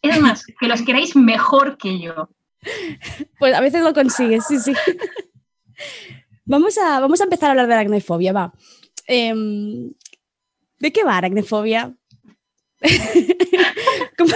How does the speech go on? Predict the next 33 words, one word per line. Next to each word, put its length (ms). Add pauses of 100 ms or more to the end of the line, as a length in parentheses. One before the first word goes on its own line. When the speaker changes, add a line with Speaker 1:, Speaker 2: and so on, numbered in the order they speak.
(1160)
Speaker 1:
Muchas 280
risas, 240
muchas 240
risas, 260
pero 120
es 80
una 120
pregunta 320
endemoniada. 720 (1500)
A 120
ver, 260
aracnofobia 840 (420)
es 560
una 180
historia 540
deshilachada 760 (720)
en 140
la 180
que, 600
de 280
manera 340
alterna, 640
te 80
va 140
contando 480
lo 120
que 120
ha 40
sucedido 440
entre 320
Aracne 400
y 80
Adriel, 460